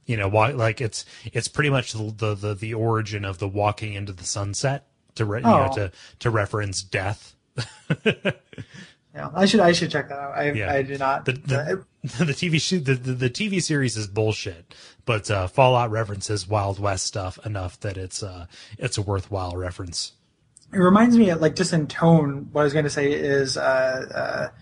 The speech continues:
Speaker 2: Night of the Living Dead.
Speaker 1: Oh, yeah.
Speaker 2: Where, like, I, the, I love the ending of that movie, where it's like, you, you've triumphed over this advers-, adversity,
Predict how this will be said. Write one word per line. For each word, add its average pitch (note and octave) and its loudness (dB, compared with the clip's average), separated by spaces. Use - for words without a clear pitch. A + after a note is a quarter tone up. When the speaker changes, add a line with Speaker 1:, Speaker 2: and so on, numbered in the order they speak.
Speaker 2:
Night E3 8
of D#3+ 6
the D#3 8
Living C#3+ 4
Dead. C3 -4
Speaker 1:
Oh, C4 2
yeah. C#3 -2
Speaker 2:
Where, F3+ 6
like, D#3+ 4
I, F3+ 6
the, F3 0
I E3+ 2
love E3+ 6
the E3 6
ending D#3+ 2
of C#3+ -2
that C#3 4
movie, C#3 -6
where D3 6
it's C#3+ 2
like, C#3+ 2
you, D3+ 0
you've D3 -2
triumphed G3 4
over E3+ 4
this E3 6
advers-, D3+ 4
adversity, C#3+ 0